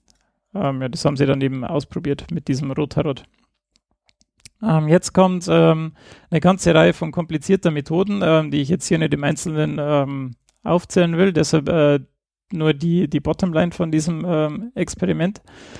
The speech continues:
Ähm, nerd und H zwei A Z scheinen die Inaktivierung von aktivitätsbezogenen Genen in, ähm,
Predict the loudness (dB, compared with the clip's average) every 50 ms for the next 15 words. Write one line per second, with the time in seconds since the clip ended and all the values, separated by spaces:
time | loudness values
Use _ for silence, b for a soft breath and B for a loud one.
0 | B B B B B B 2 2 2 0 -2 -2 0 4 4 6 6 4 2 -2
1 | -12 -14 -14 -10 -6 -4 -2 -2 -4 -2 0 0 0 0 0 0 0 0 0 2
2 | 0 0 0 -2 -6 -2 0 2 2 2 2 0 -2 -2 -2 -2 -2 -2 -2 -4
3 | -2 0 0 0 -2 -2 -6 -10 -10 -6 -2 2 2 2 2 0 -2 -4 -6 -6
4 | -6 -6 -6 -8 -8 -6 -4 -4 -2 2 4 4 4 2 0 -4 -8 -8 -4 0
5 | 0 0 0 0 -2 -2 -4 -4 -4 0 2 4 4 6 6 6 4 4 0 -2
6 | 0 0 2 2 0 -2 -4 -6 -4 0 4 4 4 4 2 0 -4 -8 -10